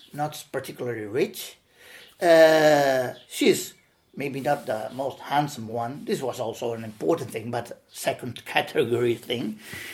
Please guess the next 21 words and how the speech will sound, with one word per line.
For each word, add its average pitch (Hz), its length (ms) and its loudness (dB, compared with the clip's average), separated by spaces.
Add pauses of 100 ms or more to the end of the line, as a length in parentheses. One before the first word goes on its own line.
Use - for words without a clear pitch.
(320)
And, 202 760 4 (200)
uh, 170 580 0
but 220 220 8
not 120 220 -4
also 120 400 -2
ugly. 123 440 2
So, 175 440 4 (480)
um, 202 540 8 (480)
by 196 180 8
the 196 80 10
way, 214 380 10 (840)
uh, 139 880 0
how 247 200 8
many 165 440 0 (120)
suitors - 600 -2 (720)
could 156 180 -2
she - 160 -4
has, 135 520 -4 (260)
have 151 280 -2 (280)
normally? 127 500 -4 (320)
Well, - 220 -6